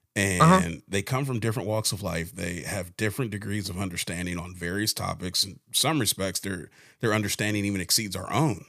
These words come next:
Speaker 1: Um,
Speaker 2: Oh, yeah. A lot of the time.
Speaker 1: Right. And I, I didn't wanna be so cavalier to, to talk in a manner that disregards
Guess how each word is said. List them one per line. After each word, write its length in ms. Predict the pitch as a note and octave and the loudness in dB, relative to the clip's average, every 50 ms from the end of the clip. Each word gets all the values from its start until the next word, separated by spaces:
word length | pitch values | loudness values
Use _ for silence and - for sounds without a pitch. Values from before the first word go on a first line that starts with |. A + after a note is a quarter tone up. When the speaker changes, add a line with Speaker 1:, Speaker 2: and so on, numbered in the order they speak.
| - _ _ _ _ _ - | -20 _ _ _ _ _ -4
Speaker 1:
Um, 500 | F#2 F#2 F#2 F#2 D#2+ D#2+ - - - D2+ D2 | -2 -2 0 -2 -4 -6 -8 -10 -8 0 4
Speaker 2:
Oh, 120 | F3 G3 | 6 6
yeah. 260 | E3 D3 C#3+ G#2+ G2 A2+ - _ - | 8 8 6 4 2 -2 -8 _ -4
A 60 | G#2+ | -2
lot 320 | G#2+ A#2 C3 D3 D#3+ D#3+ D3 | 4 6 8 10 10 8 8
of 80 | B2+ | 6
the 100 | G2+ F#2+ | 2 -2
time. 300 | F2 - - - - - - | -8 -8 -10 -10 -10 -8 -2
Speaker 1:
Right. 380 | G#2 A2+ C3 D3+ C3+ G2+ - - _ _ _ _ _ _ _ _ _ _ _ _ - | 0 2 4 4 2 2 0 -6 _ _ _ _ _ _ _ _ _ _ _ _ 6
And 380 | C3+ C3 B2+ B2+ B2+ B2+ A#2+ A2 | 8 8 10 10 8 6 4 2
I, 160 | - A#2 A2+ - | 2 0 0 2
I 80 | - A#2 | 0 -2
didn't 300 | G#2+ G2+ C3 D3 C#3 B2 | 0 2 2 2 2 2
wanna 200 | A#2+ A#2 A#2 G#2+ | 0 0 0 0
be 300 | F#2+ G#2+ A2 A2 G#2+ G#2+ | -2 -4 -4 -4 -2 0
so 760 | G2+ - - - G#2 G2 G2 G2 F#2+ F#2+ F#2+ F#2+ F#2 F#2 - - | 0 0 0 0 0 0 0 0 -2 -2 -2 -4 -6 -8 -10 -10
cavalier 920 | - - - - B2+ A#2 G#2 G2+ G2 F#2 G2+ A#2 A#2+ A2+ A2 G#2 G2+ G2 | -8 -6 -2 0 0 0 0 -2 -6 -4 -2 -2 0 0 0 0 -2 -4
to, 680 | F#2 - - - - G2 F#2 F#2+ F#2+ F#2 E2+ E2 - - - _ _ _ _ _ _ _ _ _ _ _ _ - - _ _ _ _ _ _ _ _ _ _ _ _ _ _ _ _ _ - | -6 -6 -6 -4 -4 -2 -4 -4 -4 -4 -6 -10 -12 -16 -20 _ _ _ _ _ _ _ _ _ _ _ _ -20 -20 _ _ _ _ _ _ _ _ _ _ _ _ _ _ _ _ _ -2
to 120 | - F3 C3 | 0 0 2
talk 340 | - - F#3+ F#3 F3+ - | 2 4 4 4 4 4
in 80 | D#3+ C3 | 2 2
a 40 | B2 | 2
manner 300 | B2 B2+ B2+ C3 B2+ A#2 | 2 2 2 2 0 0
that 260 | G#2 G#2+ F#2 F2+ E2+ | -2 -4 -6 -6 -4
disregards 1300 | - A#2 B2+ B2 - - G#2+ G#2 G2 F2+ G2+ G#2 G#2 G#2 G2+ G2+ G2 G2 G2+ F#2 F2+ - - - - - - | -2 0 0 0 0 -2 -4 -6 -6 -2 0 2 4 4 4 4 2 2 0 -4 -4 -2 0 0 0 -2 -4